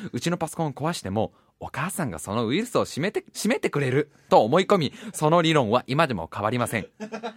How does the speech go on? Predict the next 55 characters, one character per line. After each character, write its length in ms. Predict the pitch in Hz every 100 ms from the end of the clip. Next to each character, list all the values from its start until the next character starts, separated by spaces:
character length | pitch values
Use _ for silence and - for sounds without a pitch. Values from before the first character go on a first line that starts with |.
| 262 - 294 -
な 140 | 254
の 100 | 277
で、 220 | 208 - -
今 200 | 196 262
現 260 | 277 254
在 160 | 214 156
二 80 | 170
百 300 | 247 262 247
六 260 | 233 262
十 220 | 254 240
五 160 | 214 220
人 160 | 381 208
も 60 | 156
ウ 60 |
イ 80 | 208
ル 80 | 220
ス 100 | 147
が 60 |
い 100 | 139
る 60 | 139
パ 160 | 139 139
ソ 60 |
コ 100 | 147
ン 40 | 139
も 80 |
正 260 | 131 175 208
常 120 | 208
に 160 | 190 170
動 100 | 220
い 60 |
て 80 | 190
お 40 | 143
り 60 |
ま 80 | 156
す 100 | 170
の 80 | 127
で 100 | 104
ご 160 | 101 135
安 140 | 175
心 220 | - 147
く 120 | 110
だ 120 | 104 95
さ 280 | - 120
い。」 100 | 190 - 269 - - - - _ _ 311 330 311 254 -
あ 120 | 139
の 80 | 135
ー、 1120 | 123 120 117 113 104 85 78 101 85 92 104 143 - 139 - - - 415 262 277 370 370 320
ま 200 | - 262
ず 160 | 262 180
ね、 160 | 131 -
怖 260 | - 196 294
え 160 | 403 339
の 140 | 190
が 100 | 117
ね、 240 | 107 143